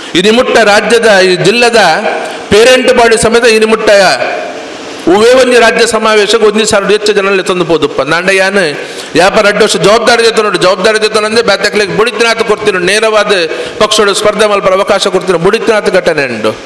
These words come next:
ಹಿಂದುಳಿದ ವರ್ಗದ ಮೋರ್ಚಾದ ಜವಾಬ್ದಾರಿ, ಹಿಂದುತ್ವದ ಹೋರಾಟ ಮಲ್ದಿನ ಆಗಿ ಹಿಂದುಳಿದ ವರ್ಗದ ಮೋರ್ಚಾದ ಕಾರ್ಯದರ್ಶಿ ಜವಾಬ್ದಾರಿ ಕೊರ್ನಪ್ಪಗಲ್ಲ ಮನಿ ಬಂದು ಉಯಿಸೊಂಡೆ ಅಂದೆ ತೊಂಡೆ. ದಕ್ಷಿಣ ಕನ್ನಡ ಜಿಲ್ಲೆ ಹಿಡ್ದು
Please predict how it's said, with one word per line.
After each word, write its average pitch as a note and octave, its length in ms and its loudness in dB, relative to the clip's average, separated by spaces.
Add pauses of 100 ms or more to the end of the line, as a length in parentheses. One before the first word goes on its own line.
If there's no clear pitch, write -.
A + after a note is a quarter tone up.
(1700)
ಹಿಂದುಳಿದ F#3 400 2
ವರ್ಗದ G#3 360 4
ಮೋರ್ಚಾದ F#3+ 440 0
ಜವಾಬ್ದಾರಿ, F3 440 2
ಹಿಂದುತ್ವದ F#3+ 440 0
ಹೋರಾಟ G3 400 2
ಮಲ್ದಿನ F#3+ 340 0
ಆಗಿ F#3 320 0 (440)
ಹಿಂದುಳಿದ G#3 360 2
ವರ್ಗದ G#3 360 2
ಮೋರ್ಚಾದ F#3+ 480 0
ಕಾರ್ಯದರ್ಶಿ F#3 520 0
ಜವಾಬ್ದಾರಿ F3+ 400 0
ಕೊರ್ನಪ್ಪಗಲ್ಲ E3+ 560 0
ಮನಿ F3+ 240 0
ಬಂದು E3+ 280 0
ಉಯಿಸೊಂಡೆ F#3 460 -2
ಅಂದೆ B2+ 180 -2
ತೊಂಡೆ. A#2+ 400 -2 (3000)
ದಕ್ಷಿಣ F#3+ 340 -2
ಕನ್ನಡ F#3 340 0
ಜಿಲ್ಲೆ F3 340 0
ಹಿಡ್ದು F3 300 0